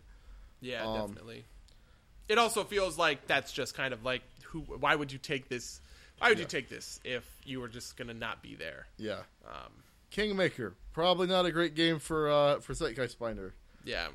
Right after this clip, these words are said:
Speaker 1: I mean,
Speaker 2: Um,
Speaker 1: or even, uh, like, something like Rise of the Rune Lords,
Speaker 2: Yeah.
Speaker 1: you know?
Speaker 2: Maybe for a comp-,
Speaker 1: Um,
Speaker 2: maybe for a cohort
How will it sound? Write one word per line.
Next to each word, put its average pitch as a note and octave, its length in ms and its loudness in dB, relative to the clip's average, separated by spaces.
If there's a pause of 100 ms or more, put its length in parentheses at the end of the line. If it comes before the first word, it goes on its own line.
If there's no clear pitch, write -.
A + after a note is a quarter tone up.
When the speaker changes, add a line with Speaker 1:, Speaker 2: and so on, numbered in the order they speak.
Speaker 1:
I D3 80 0
mean, D#3 160 0
Speaker 2:
Um, F3 60 -2
Speaker 1:
or F#3 160 2
even, D3 440 -2
uh, A#2 140 -6
like, A#2 340 -8 (100)
something A#2+ 280 -12
like A#2+ 160 -12
Rise A#2 240 -4
of - 80 -20
the - 60 -20
Rune A#2+ 240 -12
Lords, A#2 400 -10
Speaker 2:
Yeah. - 100 -12
Speaker 1:
you A2+ 80 -10
know? A2+ 180 -12 (240)
Speaker 2:
Maybe D#3 300 0
for E3 160 -2
a D3+ 60 2
comp-, B2+ 240 -4
Speaker 1:
Um, G#2+ 80 -10
Speaker 2:
maybe D3 260 -2
for C#3 200 -2
a B2+ 40 -4
cohort C#3+ 540 -2